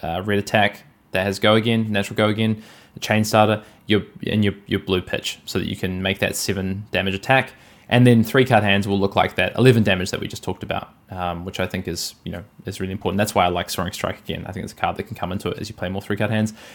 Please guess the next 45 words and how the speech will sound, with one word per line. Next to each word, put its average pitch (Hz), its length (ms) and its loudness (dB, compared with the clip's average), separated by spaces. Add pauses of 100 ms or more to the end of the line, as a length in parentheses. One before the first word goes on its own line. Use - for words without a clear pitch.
And 139 100 4
then 151 100 8
four 165 200 8
and 151 100 6
five 113 280 6
card 107 140 2
hands, 104 260 0 (300)
those 131 220 10
are 120 60 8
when 107 140 4
you're 104 100 4
really 98 220 0
starting 92 280 2
to 95 60 -6
threaten - 220 -4
your 98 100 0
masks. - 640 -6
Those 98 220 -2
are 101 60 0
your 87 80 0 (160)
little 95 260 -2
turns 95 300 -4
potentially. 95 560 -4
Those 92 260 -6
are 92 60 -6
your 90 180 -4
Art 90 140 -2
of 90 60 -8
War 90 120 -6
turns. 95 540 -8 (200)
Uh, - 160 -6
Flame, 98 600 -4
Call 95 140 0
Awakening, 95 340 -2
if - 80 -10
you're 98 80 -12
playing 92 160 -6
that 92 160 -8
card, 90 240 0
those 90 180 -4
are 90 60 -4
those 92 200 -4
turns 87 240 -6
as 90 120 -10
well. 95 240 -6